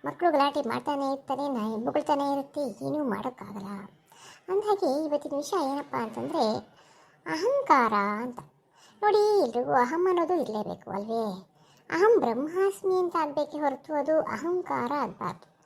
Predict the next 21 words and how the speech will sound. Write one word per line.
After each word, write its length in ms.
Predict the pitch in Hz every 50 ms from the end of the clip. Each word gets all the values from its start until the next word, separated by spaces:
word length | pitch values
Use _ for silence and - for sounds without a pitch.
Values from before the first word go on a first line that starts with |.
| _ - - - - - -
ಅಹಂಗೆ 460 | 320 311 403 453 415 392 370 359 349
ನಾವು 220 | 311 277 277 277 285
ಖಾರ 340 | 320 - - 220 202 233 294 302
ಹಚ್ಚೋದು 320 | 247 226 - - 302 226
ಬೇಡ 380 | 165 - - 180 202 226 220 196 180 - - _ _ -
ಅಲ್ವೇ? 260 | 202 180 190 220 202 190 - - - - - - - - _ 392 392
ಈಗ 60 | 370
ನೋಡಿ, 420 | 415 427 415 392 330 294 311 349 339 - - - _ _ _ _ _ _ _ _ _ _ - - - 254
ಆ, 280 | 262 254 247 247 247
ಶ್ರೀಕೃಷ್ಣ 540 | 233 - - 381 392 392 - 349 - - 277 208 190 202 233 240 - _ _ _ _ _ _ _ _ _ -
ವಿದುರನ 300 | 381 415 403 453 440 370
ಮನೆಗೆ 240 | 285 247 285 320 294
ಹೋದ, 160 | - 220 214 226 - - - _ _ _ _ _ _ _ _ _ _ _ _ _ _ _ _ - 320
ಆದ್ರೆ 200 | 330 349 381 359
ಮಹಾರಾಜನಾಗಿದ್ದ 760 | 311 269 254 320 359 381 370 370 370 359 349 339 330 294 - 339 330 311 254
ದುರ್ಯೋಧನ 380 | 240 214 294 320 339 359 349 349
ಮನೆಗೆ 320 | 339 339 339 339 349 330
ಹೋಗಿ 520 | 311 320 320 311 320 330 339 339 349 370 -
ಅಲ್ಲಿ 340 | - - 269 277 294 339
ಊಟ 160 | 294 254 240 277
ಮಾಡಲಿಲ್ಲ. 340 | 254 233 226 202 214 208 220